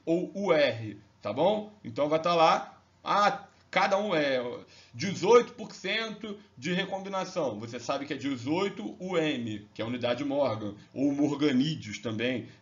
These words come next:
tá? Ou U R, né? Unidade de recombinação, a unidade que ele vai usar aí no problema.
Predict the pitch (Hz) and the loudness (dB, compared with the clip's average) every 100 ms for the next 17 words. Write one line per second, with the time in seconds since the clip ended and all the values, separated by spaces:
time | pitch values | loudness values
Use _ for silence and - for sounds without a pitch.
0 | - 127 143 151 160 160 175 139 160 151 | 0 2 4 4 4 2 4 8 8 6
1 | 120 110 101 - 123 127 151 120 131 123 | 2 -6 -8 -2 -2 0 0 0 0 -2
2 | 127 139 131 143 165 - 135 151 151 151 | -8 -8 -6 -6 -6 -6 -6 -6 -4 -4
3 | - 160 147 147 131 135 135 143 160 131 | -4 -2 0 0 0 0 -2 -4 -4 -2
4 | 156 175 | -2 -4